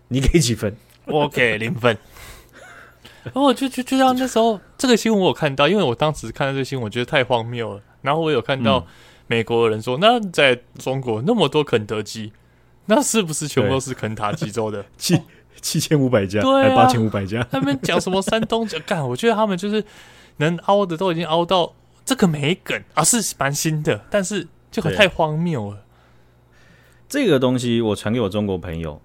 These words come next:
Speaker 1: 然后我，我其中有一个中国朋友，有一些中国朋友他直接讨-，跟我讨论这个。嗯，有一个我传给，我，我有一，有一个中国朋友是我传给他，他一看到之后他就说，呃，他就说，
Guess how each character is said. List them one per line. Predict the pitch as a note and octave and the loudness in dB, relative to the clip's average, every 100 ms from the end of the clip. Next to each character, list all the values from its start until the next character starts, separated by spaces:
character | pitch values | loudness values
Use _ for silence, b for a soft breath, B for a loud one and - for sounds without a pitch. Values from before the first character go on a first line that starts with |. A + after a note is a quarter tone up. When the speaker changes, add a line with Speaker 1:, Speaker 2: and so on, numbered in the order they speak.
| _ - | _ -2
Speaker 1:
然 | A#2+ | 2
后 | C3+ | 2
我， | A2 B2+ | 2 -2
我 | B2 B2+ | -2 0
其 | C#3 | 0
中 | F3+ | 2
有 | C#3+ | 2
一 | A2+ | 2
个 | |
中 | A2 A2 | 0 0
国 | G#2+ | -2
朋 | G2 F#2 | -4 -6
友， | F#2 D#2+ - _ _ _ _ _ | -6 -8 -14 _ _ _ _ _
有 | C#3+ | 2
一 | |
些 | G#3+ | 4
中 | A3 G3 | 2 2
国 | |
朋 | C#3 | 4
友 | B2+ | 4
他 | C3 | 2
直 | A#2 | 0
接 | G#2+ | 0
讨-， | G2+ | -2
跟 | F#2+ G#2+ | -2 -2
我 | |
讨 | G2 | -2
论 | E2 F2+ | -6 -8
这 | |
个。 | E2 D2+ b b b b b | -10 -12 b b b b b
嗯， | E3+ E3 C3+ A#2+ | 0 2 0 2
有 | B2+ | 2
一 | F#3 | 4
个 | |
我 | A#2 | 2
传 | G#2 G#2 | 0 -2
给， | G2+ F#2 - | -2 -4 -6
我， | G#2 - | -10 -8
我 | A#2+ | -4
有 | A#2+ | -2
一， | D#3 | 0
有 | C3+ A#2+ | 0 -2
一 | |
个 | G#3 C#3 G#2+ | -2 -2 -2
中 | C#3 | -2
国 | A#2 | -4
朋 | G#2+ | -4
友 | |
是 | G2+ | -4
我 | F#2 | -6
传 | - G2 | -8 -8
给 | G#2 D#2 | -8 -10
他， | D#2+ - b b b b b - | -12 -16 b b b b b -8
他 | - | -6
一 | F3+ | -4
看 | - E3 | -2 2
到 | C#3+ | 2
之 | A#2+ | 2
后 | A#2 | -2
他 | A2+ | -2
就 | A#2 | -4
说， | A2+ G#2 G#2 F2 - | -2 -2 -4 -6 -16
呃， | G2 G#2 G2+ G2+ G2 | -16 -14 -12 -12 -12
他 | B2 | -10
就 | A#2+ | -8
说， | A#2 - | -10 -12